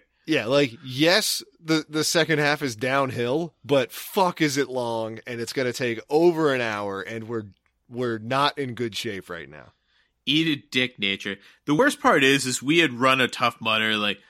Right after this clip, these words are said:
Speaker 2: less than two months before this. We should have been in pretty all right shape.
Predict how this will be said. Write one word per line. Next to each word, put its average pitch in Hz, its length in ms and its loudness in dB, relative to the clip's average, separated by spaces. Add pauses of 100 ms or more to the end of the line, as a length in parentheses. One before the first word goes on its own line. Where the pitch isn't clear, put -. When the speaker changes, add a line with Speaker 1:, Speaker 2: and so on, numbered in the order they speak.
(500)
Speaker 2:
less 135 280 0
than 135 160 0
two 143 240 0
months 131 260 2
before 110 460 -2
this. 92 400 -6 (360)
We 185 160 4
should 254 280 4
have 226 160 2
been 190 180 4
in 156 200 4 (680)
pretty 220 420 0
all 147 220 6
right 143 320 2
shape. 151 380 0